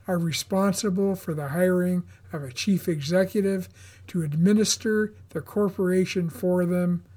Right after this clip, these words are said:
with certain restrictions for which the chief executive must get approval of the board.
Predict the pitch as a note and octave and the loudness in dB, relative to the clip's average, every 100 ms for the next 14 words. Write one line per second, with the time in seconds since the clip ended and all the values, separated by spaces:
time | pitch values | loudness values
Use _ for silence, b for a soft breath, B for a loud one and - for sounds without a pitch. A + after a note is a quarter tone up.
0 | b b b - G#3+ - C#4+ C#4 B3 G3 | b b b -2 0 0 0 -2 -4 -2
1 | F3+ - G#3+ G3 - - D#2+ D3+ - b | -2 -2 0 0 0 -8 -6 -8 -10 b
2 | b - - G3+ A3 G#3+ - E3+ - A3 | b -6 0 4 4 2 -2 -4 -2 0
3 | F3+ F#3 D3+ F3+ F3 G3 E3+ E3+ D#3+ b | 2 0 0 0 0 0 0 -2 -6 b
4 | b b A3 G3+ - - G3 F3 - F#3+ | b b -2 -2 -2 -2 0 0 -2 -2
5 | F3+ F3 E3+ D#3+ b b - F3 D#3+ D3+ | 0 0 -2 -4 b b -6 -6 -4 -2
6 | E3+ F3 F3 D3 B2+ | 0 2 2 -2 -6